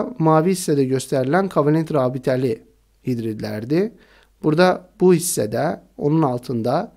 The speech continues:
ion rabitəli metal hidridləri göstərilib. Fikir versəniz, bu hissə əsasən qələvi metallar və qələvi torpaq metallara uyğun gəlir.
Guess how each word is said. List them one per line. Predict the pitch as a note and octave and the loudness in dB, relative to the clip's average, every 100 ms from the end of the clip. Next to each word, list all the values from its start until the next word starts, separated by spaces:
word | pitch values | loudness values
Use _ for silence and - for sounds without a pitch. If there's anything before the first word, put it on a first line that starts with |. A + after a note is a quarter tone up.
| _ - | _ -6
ion | F#3 F3 F3+ C#3+ D3+ _ _ _ _ _ _ _ _ _ _ _ - - - | 2 4 4 0 -6 _ _ _ _ _ _ _ _ _ _ _ -20 -10 2
rabitəli | D3 C#3+ C#3 C#3+ C3 A#2 - _ - | 4 4 2 0 0 -2 -4 _ -8
metal | C#3+ C#3 C#3 B2 | -4 2 2 2
hidridləri | A#2+ A2+ A#2 A2+ A2 | -4 -4 -4 -4 -6
göstərilib. | - A2 A2 B2+ G#3 G#3+ - _ _ | -8 -10 -6 -2 -2 -2 -20 _ _
Fikir | - F#3 | 0 2
versəniz, | E3 D#3 F3 D#3+ C#3 C3+ | 4 2 0 0 0 0
bu | E3 | -2
hissə | D#3 C3+ B2+ | -2 -4 -4
əsasən | C#3+ D3 D#3 B2+ | -4 -4 -2 -2
qələvi | A#2+ B2 D3 E3+ | -2 0 0 -2
metallar | E3+ D#3+ E3 E3 | -2 -2 0 0
və | D3+ C#3+ | 0 0
qələvi | B2+ C3+ D3+ | -2 -4 -6
torpaq | B2 C3 C3 | -6 -6 -6
metallara | B2 B2 A#2 A2 B2 E3 E3+ _ _ - | -4 -4 -4 -4 -4 -4 -6 _ _ -6
uyğun | A3+ C3 C#3+ B2+ | -4 0 0 0
gəlir. | G#2+ A2+ - | -4 -8 -14